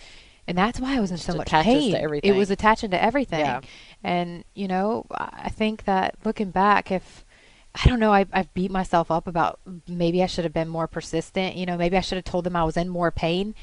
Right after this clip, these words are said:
Speaker 1: Maybe I was too tough.
Speaker 2: Yeah.
Speaker 1: You know, 'cause I have a really high pain
Speaker 2: <laughs> I
Speaker 1: tolerance.
Speaker 2: could, right, right.
Speaker 1: And,
Speaker 2: I
Speaker 1: and
Speaker 2: could see
Speaker 1: I
Speaker 2: that.
Speaker 1: feel like
Speaker 2: Right.
Speaker 1: maybe I was just acting t-, just too tough. I, I just never thought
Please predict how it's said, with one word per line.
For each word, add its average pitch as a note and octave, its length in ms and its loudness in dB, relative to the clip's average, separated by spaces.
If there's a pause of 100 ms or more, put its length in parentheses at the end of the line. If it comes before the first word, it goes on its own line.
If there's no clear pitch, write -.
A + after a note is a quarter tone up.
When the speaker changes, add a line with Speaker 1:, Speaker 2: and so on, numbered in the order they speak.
(160)
Speaker 1:
Maybe G#3 160 6
I G#3 60 8
was D#3+ 140 2
too F#3 200 -4
tough. C4 320 0
Speaker 2:
Yeah. G#3 600 6
Speaker 1:
You A#3+ 100 6
know, D#4 240 12
'cause A#4+ 220 8
I A3 220 10
have B3 100 -2
a B3+ 60 4
really G#3 300 2
high G#3 180 10
pain G#3 220 -4
Speaker 2:
<laughs> - 0 -
I G#3 220 10
Speaker 1:
tolerance. B3+ 240 6
Speaker 2:
could, G#3 80 -4
right, A3 420 10
right. G3+ 200 6
Speaker 1:
And, - 80 6
Speaker 2:
I F#3 60 10
Speaker 1:
and A#3 80 6
Speaker 2:
could C#4 120 0
see G3+ 120 4
Speaker 1:
I G#3 40 4
Speaker 2:
that. F3 260 0
Speaker 1:
feel C#4 180 4
like A#3 140 6
Speaker 2:
Right. E3+ 80 -2
Speaker 1:
maybe A3 180 2
I G#3+ 80 6
was G3+ 140 0
just - 260 -12
acting F3+ 460 -2 (160)
t-, - 180 -18
just - 300 -8
too A3 160 -4
tough. B3+ 320 2
I, E3+ 120 2 (200)
I G3 140 -4
just A#3 260 0
never F3+ 380 0
thought - 500 2